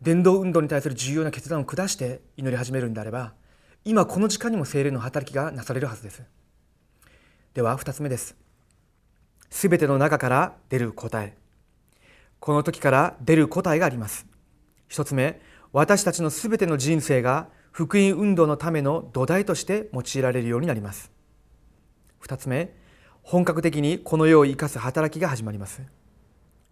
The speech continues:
三つ目、私たちが持っている専門性と才能が生かされるようになります。四つ目、この時から事業、学業が生かされ、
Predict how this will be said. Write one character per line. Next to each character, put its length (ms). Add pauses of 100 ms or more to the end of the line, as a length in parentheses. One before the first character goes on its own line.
(120)
三 120
つ 160
目、 260 (320)
私 300
た 60
ち 60
が 60
持 120
っ 60
て 120
い 40
る 80
専 240
門 180
性 200
と 220
才 260
能 100
が 80
生 60
か 100
さ 120
れ 80
る 80
よ 60
う 20
に 80
な 40
り 80
ま 120
す。 180 (720)
四 120
つ 180
目、 240 (420)
こ 120
の 80
時 140
か 120
ら 320
事 160
業、 360
学 300
業 140
が 80
生 80
か 80
さ 120
れ、 240